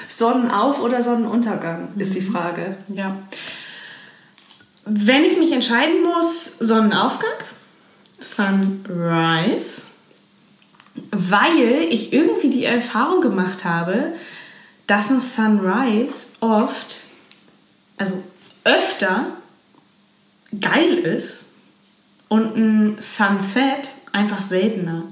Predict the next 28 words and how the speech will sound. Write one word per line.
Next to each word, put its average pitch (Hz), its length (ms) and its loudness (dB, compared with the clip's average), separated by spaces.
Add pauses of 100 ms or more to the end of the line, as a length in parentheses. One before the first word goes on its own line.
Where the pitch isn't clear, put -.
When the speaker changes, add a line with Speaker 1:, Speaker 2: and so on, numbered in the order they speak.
(680)
Speaker 2:
Und 226 220 2
ich - 140 -2
bin 247 200 4
wirklich 302 300 2
selten 233 440 2
enttäuscht 269 600 0
worden, 185 300 -2
wenn 190 140 0
ich 214 100 2
mal 208 180 2
gesagt 190 460 -2
habe, 233 120 -2
„Okay, 247 300 0
ich 262 160 0
stehe 220 160 0
jetzt 220 120 -2
mal 208 100 2
um 196 100 0
fünf 269 220 2
Uhr 220 100 0
dreißig 208 400 0
auf, 196 320 0
einfach 208 300 0
nur 208 140 4
um 202 100 0
den 190 100 0
Sonnenaufgang 196 540 2
anzugucken.“ 175 880 -8